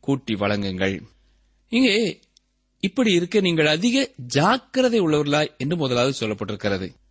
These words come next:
கிறிஸ்தவ வாழ்க்கை என்பது மிகவும் முக்கியமான காரியம்.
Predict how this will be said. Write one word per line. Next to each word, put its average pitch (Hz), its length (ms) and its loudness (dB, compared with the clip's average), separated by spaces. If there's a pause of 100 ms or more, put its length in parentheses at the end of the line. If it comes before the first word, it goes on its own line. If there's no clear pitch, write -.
(540)
கிறிஸ்தவ 254 560 -2
வாழ்க்கை 160 400 0
என்பது 147 540 0 (180)
மிகவும் 208 500 2
முக்கியமான 127 600 -2
காரியம். 104 460 -4